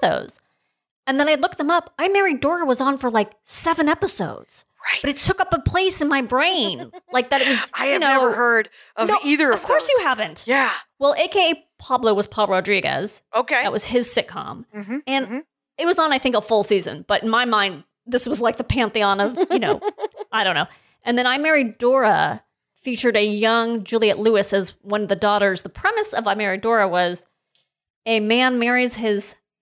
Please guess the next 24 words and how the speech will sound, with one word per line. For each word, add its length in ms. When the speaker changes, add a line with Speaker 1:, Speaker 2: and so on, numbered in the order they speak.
Speaker 1:
housekeeper 840
so 140
she 200
can 120
stay 220
in 80
the 80
country. 520
So 240
Speaker 2:
You 100
know, 160
Speaker 1:
very 600
eighties, 480
yeah. 200
Speaker 2:
Very 320
eighties, 380
Speaker 1:
And 140
the 60
Speaker 2:
very 180
Speaker 1:
woman, 260
I, 80
Speaker 2:
eighteen 420
eighties. 560
Speaker 1:
I 60